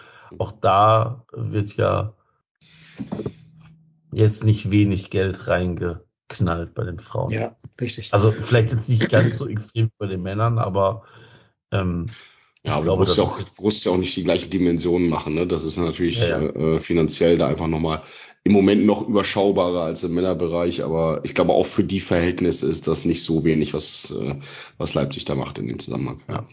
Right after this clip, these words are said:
Speaker 2: Ja. Übrigens, danach, die Wochen werden für die Frauen richtig hart.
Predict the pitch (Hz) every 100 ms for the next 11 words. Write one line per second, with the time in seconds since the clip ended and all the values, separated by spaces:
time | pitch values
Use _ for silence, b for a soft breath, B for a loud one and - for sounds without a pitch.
0 | - 110 107 104 - _ - 143 135 -
1 | 135 139 147 151 139 139 139 127 135 131
2 | 127 127 - 131 131 139 113 120 127 -